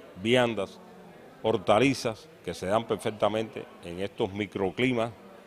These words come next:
que hemos apreciado en la mañana de hoy. Y yo creo que todo ello redundará en elevar los ingresos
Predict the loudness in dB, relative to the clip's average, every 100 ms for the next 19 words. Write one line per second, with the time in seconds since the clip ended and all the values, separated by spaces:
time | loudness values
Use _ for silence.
0 | -14 -10 -6 -4 -4 -6 -12 -20 -20 -20
1 | -20 -2 0 2 0 0 4 4 4 -2
2 | -4 -2 0 2 0 -4 -16 -20 -20 -20
3 | -20 -20 -20 -6 0 4 4 4 2 4
4 | 4 6 4 2 0 2 2 4 4 6
5 | 4 0 -8 -4 0 4 4 4 2 -4
6 | -10 -6 -2 2 2 0 -8 -14